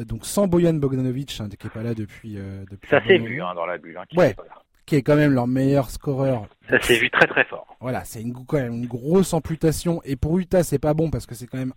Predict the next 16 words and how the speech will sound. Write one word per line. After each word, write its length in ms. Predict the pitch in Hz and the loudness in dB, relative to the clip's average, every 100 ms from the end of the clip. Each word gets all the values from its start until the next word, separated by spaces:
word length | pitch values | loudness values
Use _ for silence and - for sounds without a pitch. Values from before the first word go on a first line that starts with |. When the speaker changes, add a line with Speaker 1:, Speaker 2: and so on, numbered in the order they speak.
| - | -4
Speaker 1:
un 160 | 156 | -2
des, 200 | 143 123 - _ _ _ _ 127 | 0 -2 -4 _ _ _ _ -6
un 100 | 123 | -2
des 120 | 123 | -2
problèmes 340 | - 120 117 | -2 -4 -2
majeurs. 500 | 123 160 151 165 113 - _ _ _ | 2 4 4 4 2 -4 _ _ _
C'est-à-dire 380 | - 127 131 147 | -8 -2 0 2
que 80 | 135 | 4
le 100 | 135 | 2
sco-, 300 | - - 135 | 0 -2 0
le, 140 | 127 131 - | 2 2 0
le 120 | 131 - | -8 -4
Utah, 340 | 160 - 175 147 | -2 4 6 6
défensivement, 560 | 143 143 123 151 156 | 2 0 -4 0 2
on 100 | 151 | 2
sait, 140 | 123 | 2